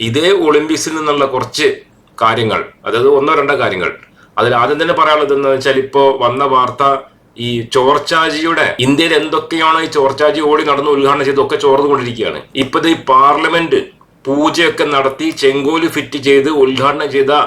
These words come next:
ഈ ഒരു പാർലമെന്റ് ഉണ്ടല്ലോ, ആ പാർലമെന്റ് വരെ ചോർന്നൊലിച്ചിരിക്കുകയാണ്. അതിന്റെ വീഡിയോകളൊക്കെ നിങ്ങൾ കണ്ടിട്ടുണ്ടാവും എന്ന് പ്രതീക്ഷിക്കുന്നു. ചോർച്ചയുടെ കാര്യത്തിൽ ഒളിമ്പിക്സിൽ വല്ല മത്സരം ഉണ്ടായിരുന്നെങ്കിൽ ഒരു സംശയം വേണ്ട, അതിലൊരു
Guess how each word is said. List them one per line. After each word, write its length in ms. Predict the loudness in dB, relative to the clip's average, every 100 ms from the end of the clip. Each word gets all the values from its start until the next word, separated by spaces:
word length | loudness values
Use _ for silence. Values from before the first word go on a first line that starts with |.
| -2
ഈ 160 | -4 2
ഒരു 440 | 2 4 2 0 2
പാർലമെന്റ് 500 | 4 4 2 0 2
ഉണ്ടല്ലോ, 300 | 2 0 0
ആ 80 |
പാർലമെന്റ് 800 | 0 0 4 4 4 0 -2 0
വരെ 200 | 0 2
ചോർന്നൊലിച്ചിരിക്കുകയാണ്. 1200 | -2 -2 0 0 0 -4 -4 -6 -4 0 0 -2 -4
അതിന്റെ 320 | 0 2 2
വീഡിയോകളൊക്കെ 520 | 0 0 2 2 0
നിങ്ങൾ 220 | 0 0
കണ്ടിട്ടുണ്ടാവും 520 | 0 -2 -4 -4 -2
എന്ന് 100 | -2
പ്രതീക്ഷിക്കുന്നു. 600 | -2 0 0 -2 -2 -4 -6 -14 -20 -20 _ -4
ചോർച്ചയുടെ 720 | 2 2 2 0 2 4 4 2
കാര്യത്തിൽ 500 | 2 2 0 -2 0
ഒളിമ്പിക്സിൽ 640 | 2 2 0 -2 -2 0
വല്ല 240 | 2 2 0
മത്സരം 520 | -2 -2 -2 -4 -4
ഉണ്ടായിരുന്നെങ്കിൽ 720 | -2 0 0 0 -4 -4 -6 -10 _ _ _ -2
ഒരു 160 | 0
സംശയം 580 | 0 -2 -2 -2 -2 0
വേണ്ട, 200 | 0 0
അതിലൊരു 460 | -2 0 -2 -2